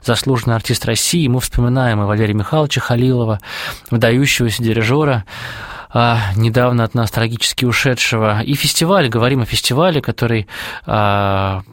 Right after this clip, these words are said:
э, как мы уже узнали в первой части нашей беседы, вырос из планов самого Валерия Михайловича Халилова, который он не успел сам реализовать, но вот подхватили это знамя, э, вот эта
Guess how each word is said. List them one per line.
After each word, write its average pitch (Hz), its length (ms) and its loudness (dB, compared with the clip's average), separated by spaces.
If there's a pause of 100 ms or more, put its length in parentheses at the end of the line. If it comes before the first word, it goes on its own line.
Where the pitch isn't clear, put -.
(140)
э, 101 480 0
как - 180 0
мы 110 140 2
уже 107 180 2
узнали 120 400 2
в 107 100 -4
первой 107 240 0
части - 300 -2
нашей 107 240 -2
беседы, 110 540 0 (400)
вырос 117 640 0
из 117 240 -2
планов 143 580 2
самого 123 360 2
Валерия 120 260 2
Михайловича 113 480 0
Халилова, 113 420 0
который 107 400 -2
он 101 220 0 (340)
не 117 120 2
успел 139 340 0
сам 117 260 0
реализовать, 110 580 0
но 104 80 -2
вот 98 140 -4
подхватили - 580 -2
это 104 200 -2
знамя, 117 480 2 (500)
э, 117 80 0
вот 104 160 -2
эта 107 240 -2